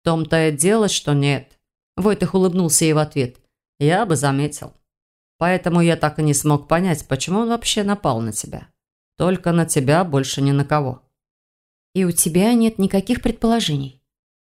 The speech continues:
Войтых покачал головой. «Никаких. Надеюсь, нам когда-нибудь удастся это выяснить.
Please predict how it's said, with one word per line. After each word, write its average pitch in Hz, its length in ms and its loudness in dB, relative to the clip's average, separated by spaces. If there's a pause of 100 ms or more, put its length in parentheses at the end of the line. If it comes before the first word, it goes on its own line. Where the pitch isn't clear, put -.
(120)
Войтых 170 340 -2
покачал 156 500 0
головой. 127 500 -2 (480)
«Никаких. 151 720 -2 (200)
Надеюсь, 156 380 0
нам 147 140 2
когда-нибудь 147 580 0
удастся 151 380 -4
это 131 160 -4
выяснить. - 560 -6